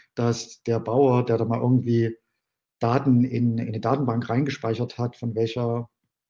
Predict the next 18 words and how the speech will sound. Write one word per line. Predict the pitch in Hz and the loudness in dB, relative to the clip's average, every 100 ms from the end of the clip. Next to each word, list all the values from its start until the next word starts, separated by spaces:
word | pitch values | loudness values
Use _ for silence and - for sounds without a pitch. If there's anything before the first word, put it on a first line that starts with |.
| _ _ | _ _
von | 120 | -2
welchem | 113 113 120 | 0 -2 -2
Feld | 127 135 139 | 4 4 4
oder | 117 | -2
von | 123 110 | -4 -2
welcher | 117 117 | -4 -4
Kuh | - - 147 | -8 -4 -2
welche | 120 120 110 | 0 -2 -2
Lebensmittel, | 127 156 - 120 117 113 110 _ _ - | -2 -2 -2 -2 0 -4 -6 _ _ -6
äh, | 117 110 | -2 -2
sind, | - 123 123 123 | 0 4 4 2
wie | 117 | 0
kann | 123 | 2
ich | 123 | 2
sicherstellen, | 151 135 127 117 113 110 | 4 4 4 2 0 -2
dass | - 113 | -4 -4
kein | - 117 | -2 -2
Zwischenhändler | 113 143 135 101 107 104 110 | 0 0 0 -2 -2 -2 -4